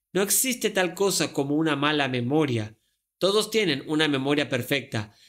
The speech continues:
La mayoría de las personas simplemente la tienen débil.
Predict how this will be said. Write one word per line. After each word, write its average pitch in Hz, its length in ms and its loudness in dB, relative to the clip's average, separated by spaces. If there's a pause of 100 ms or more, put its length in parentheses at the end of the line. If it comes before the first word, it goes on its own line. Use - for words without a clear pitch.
La 139 140 -2
mayoría 139 480 0
de 190 100 0
las 180 160 0
personas 170 560 -2
simplemente 170 920 0
la 139 180 -4
tienen 139 360 -2
débil. 127 520 -2